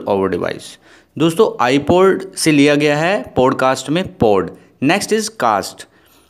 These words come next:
ब्रॉडकास्ट आपने सुना है, प्रसारण, टीवी में प्रोग्राम ब्रॉडकास्ट होते हैं, क्रिकेट मैच इंग्लैंड में हो रहा है और इंडिया में प्रसारण हो रहा है,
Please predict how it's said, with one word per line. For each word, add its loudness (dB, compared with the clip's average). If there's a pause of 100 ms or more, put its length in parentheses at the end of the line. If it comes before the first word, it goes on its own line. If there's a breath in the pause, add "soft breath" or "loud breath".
(160 soft breath)
ब्रॉडकास्ट -2
आपने -2
सुना -2
है, -2 (300)
प्रसारण, 0 (200)
टीवी 0
में 0
प्रोग्राम 0
ब्रॉडकास्ट -2
होते -8
हैं, -6 (460 loud breath)
क्रिकेट -2
मैच -2
इंग्लैंड -2
में -2
हो -2
रहा -2
है -2
और -2
इंडिया 2
में 0
प्रसारण 0
हो 0
रहा 2
है, -6